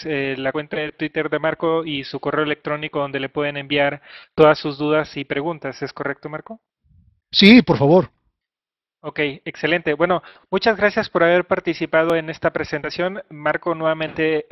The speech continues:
Speaker 1: felicidades por la presentación, excelente conferencia. Eh, los invito a continuación a que nos acompañen en la siguiente conferencia magistral realizada por Rodrigo Torre-, Torres Garibay. Básicamente nos estará hablando de C M M I más Scrum, no C M M I versus Scrum.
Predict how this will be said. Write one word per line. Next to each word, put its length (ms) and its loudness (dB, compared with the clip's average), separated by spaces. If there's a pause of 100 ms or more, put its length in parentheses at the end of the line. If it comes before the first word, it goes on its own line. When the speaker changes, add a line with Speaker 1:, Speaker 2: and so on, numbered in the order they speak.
Speaker 1:
felicidades 540 -2
por 100 -4
la 120 0
presentación, 600 -8
excelente 800 -4 (380)
conferencia. 800 0
Eh, 260 2
los 220 -4
invito 320 -4
a 20 -2
continuación 680 -6 (280)
a 120 -8
que 100 -8
nos 180 -10
acompañen 520 -6
en 120 -6
la 80 -6
siguiente 640 -6
conferencia 580 -8
magistral 680 -4
realizada 480 -2
por 160 -10
Rodrigo 400 -6
Torre-, 380 -6 (100)
Torres 340 -6
Garibay. 460 -4 (340)
Básicamente 480 -6
nos 180 -10
estará 280 -2
hablando 320 -2
de 100 -8
C 140 -8
M 160 -8
M 300 -6
I 60 -6
más 280 -6
Scrum, 400 -6
no 160 -6
C 140 -6
M 120 -6
M 180 -6
I 100 -8
versus 340 -8
Scrum. 420 -8